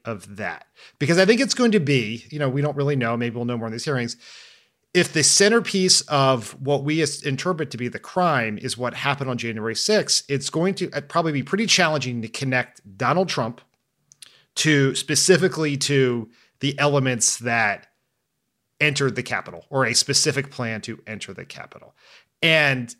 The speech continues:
it's unlikely you'll be able to have a single piece of evidence that beyond a reasonable doubt will connect Donald Trump to a specific plan to assault the Capitol.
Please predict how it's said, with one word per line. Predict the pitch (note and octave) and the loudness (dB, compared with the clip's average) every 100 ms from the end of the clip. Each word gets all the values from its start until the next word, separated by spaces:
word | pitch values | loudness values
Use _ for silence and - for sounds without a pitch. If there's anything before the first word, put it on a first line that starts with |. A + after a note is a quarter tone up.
| _ | _
it's | E3+ F#3 | 0 4
unlikely | A3 G3 F#3+ E3 | 6 6 6 4
you'll | C#3 | 4
be | |
able | C#3+ B2+ | 4 2
to | A#2 - - C#3+ | 0 -4 -8 -2
have | C3 | 0
a | A#2+ | 0
single | G#2 - - E3+ D#3+ C#3 | -2 -2 0 2 2 2
piece | C#3+ C3+ | 0 -2
of | A#2 | -2
evidence | B2 A#2 G#2+ G2+ | -2 -2 -4 -6
that | - G#2 F#2+ | -6 -6 -4
beyond | B2+ B2+ C3+ | 0 2 2
a | |
reasonable | B2+ A2 A2 | 0 -2 -4
doubt | A2 A2 | -6 -6
will | A2 | -8
connect | - A#2+ A2 - | -8 -6 -6 -6
Donald | A2 G#2+ | -6 -6
Trump | G#2+ G#2+ | -8 -8
to | - | -8
a | G2+ | -10
specific | - G#2+ - G2+ - | -6 -4 -4 -6 -10
plan | A2+ G#2+ F#2+ | -6 -6 -8
to | G#2 | -10
assault | G2 A2 G2 | -8 -8 -8
the | F#2+ | -6
Capitol. | B2 C#3 G#3 G3+ | -4 0 0 -2